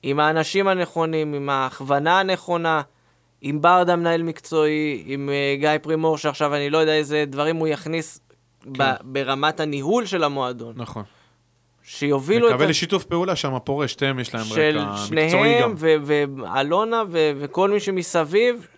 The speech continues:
Speaker 2: אלונה שתביא את הכסף, שפחות תתערב מקצועית.
Speaker 1: לא, אני לא רוצה שהיא תתערב מקצועית, אבל אני רוצה שהיא תבוא ו-, וכחזון, היא תבוא ותגיד, "אני רוצה להפוך את המועדון הזה למועדון אירופי."
Speaker 2: נכון.
Speaker 1: וכ-,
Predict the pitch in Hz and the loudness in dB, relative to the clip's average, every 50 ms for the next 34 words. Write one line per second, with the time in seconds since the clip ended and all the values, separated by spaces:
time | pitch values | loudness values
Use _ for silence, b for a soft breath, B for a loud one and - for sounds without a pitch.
0 | - - - 294 302 285 214 - 208 214 208 202 202 196 - - 170 - - 117 | -16 -8 -4 -2 -2 0 0 0 0 -2 -2 -2 -2 -2 -2 -2 -4 -4 -6 -8
1 | - 120 - 120 - 143 131 123 - 127 117 113 104 107 - - - 110 104 - | -10 -8 -8 -6 -6 -6 -6 -4 -4 -4 -4 -6 -8 -12 -12 -8 -6 -6 -6 -6
2 | - - b b b 233 285 302 262 233 240 269 277 - 269 269 247 - 233 240 | -8 -14 b b b 4 6 6 6 6 4 4 2 2 -2 -8 -10 -6 -2 0
3 | 214 220 220 214 208 - - - 190 175 160 147 151 156 160 170 170 - 220 - | 0 0 0 -2 -4 -10 -6 -4 -2 -2 0 0 0 -2 -2 -2 -4 -6 -8 -8
4 | 214 208 185 - - 156 139 143 156 190 220 233 214 180 170 165 143 131 127 127 | -8 -8 -8 -4 -4 -4 -4 -2 0 0 2 2 0 0 -2 -2 -2 -2 -4 -6
5 | 135 135 131 127 127 123 - _ - - 139 - - 156 143 135 135 160 202 208 | -6 -6 -4 -4 -6 -8 -10 _ -10 -10 -8 -4 -2 -2 -2 0 0 2 2 2
6 | 170 139 113 120 135 - 151 147 170 202 202 190 170 - 160 185 202 175 170 170 | 2 0 -2 -6 -6 -4 -4 -2 -2 -4 -6 -6 -4 -4 -4 -2 -2 -2 -2 -2
7 | 196 196 185 165 - 190 180 175 165 143 - 180 175 - - 175 170 160 160 165 | -4 -4 -6 -4 -4 -2 -2 -2 -2 -4 -6 -10 -10 -6 -4 -2 -2 -2 -2 -2
8 | 165 160 165 160 156 156 156 156 160 160 160 156 165 202 202 202 - 131 117 - | -4 -4 -6 -4 -2 -2 -2 0 0 -2 -2 0 0 0 0 0 -2 -8 -10 -10
9 | 117 101 - - 101 98 - 143 143 - | -12 -12 -10 -10 -10 -8 -8 -8 -4 0